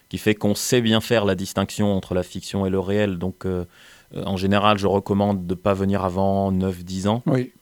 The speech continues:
Speaker 1: Euh, pour, pour profiter pleinement de l'expérience, même si c'est arrivé, hein, bien entendu. Et effectivement, les collégiens, notamment, en général, sont très contents, euh, euh,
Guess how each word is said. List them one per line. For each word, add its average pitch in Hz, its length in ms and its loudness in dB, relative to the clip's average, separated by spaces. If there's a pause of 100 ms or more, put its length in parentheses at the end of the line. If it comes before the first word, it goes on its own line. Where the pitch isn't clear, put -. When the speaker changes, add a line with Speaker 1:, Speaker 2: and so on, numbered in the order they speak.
(460)
Speaker 1:
Euh, 87 400 -2
pour, 90 220 -6
pour 92 160 -4
profiter 107 640 2
pleinement 95 340 0
de 92 60 -2
l'expérience, 98 600 0
même 80 120 -10
si - 100 -14
c'est - 120 -8
arrivé, 87 360 -4
hein, 92 80 0
bien 87 180 -2
entendu. 92 420 0
Et 107 40 8
effectivement, 107 540 2
les 104 100 4
collégiens, 110 500 4
notamment, 95 460 0
en 87 60 -6
général, 85 360 -8
sont - 140 -20
très - 140 -10
contents, 85 440 -12 (960)
euh, - 20 -16
euh, 80 520 -12